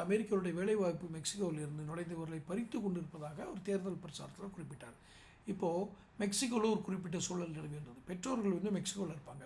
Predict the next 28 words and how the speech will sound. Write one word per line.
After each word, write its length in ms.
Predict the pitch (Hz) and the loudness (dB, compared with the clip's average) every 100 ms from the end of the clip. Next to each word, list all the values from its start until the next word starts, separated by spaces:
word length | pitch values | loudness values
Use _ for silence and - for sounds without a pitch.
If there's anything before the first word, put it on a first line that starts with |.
| - | 0
பையங்க 360 | 208 226 202 175 | 4 4 4 0
வந்து 100 | 185 | -2
அமெரிக்கால 360 | 160 160 160 | -4 -4 -6
வேலை 140 | 156 170 | -6 -6
வைப்பாங்க, 320 | 156 113 - - - - - | -10 -12 -14 -16 -20 -20 0
எல்லையில 420 | 220 247 262 190 180 | 4 8 8 6 4
வந்து 180 | 160 | 2
சம்பாதிச்சு, 300 | 160 151 139 165 160 | 0 -2 -6 -8 -8
அஹ், 160 | 160 147 | -6 -6
ப-, 360 | 156 135 - | -6 -6 -4
அங்கேருந்து 360 | 185 185 202 196 | 0 2 2 2
சம்பாத்தியம் 380 | 175 175 170 147 | 2 0 0 -4
பண்றது, 260 | 139 131 180 | -6 -6 0
எல்லையில 280 | 196 277 254 | 0 2 0
வந்து 200 | 165 180 | 0 -2
சந்திப்பாங்க. 520 | 175 147 143 120 117 - - - - - | -2 -4 -6 -10 -14 -18 -20 -20 -12 2
இந்த 120 | 220 | 6
எல்லையில் 400 | 190 285 302 277 | 6 6 2 2
இருக்கிற 500 | 214 185 185 175 - | 2 2 0 0 -4
அந்த, 380 | 180 175 160 - - - - | -4 -2 -4 -6 -16 -20 -6
அந்த 220 | 196 196 | 2 4
இரு 120 | 190 | 4
நாட்டு 260 | 196 233 208 | 4 4 4
எல்லை 220 | 185 247 | 4 2
பகுதியில் 320 | 208 196 185 | 4 4 4
அமைந்துள்ள 340 | 170 165 160 175 175 | -2 -4 -4 -4 -4
திஜுவானாங்கிற 760 | 147 165 262 202 175 170 165 139 | -2 0 4 4 4 2 -2 -4
பகுதி 400 | 160 151 160 165 | -4 -4 -4 -8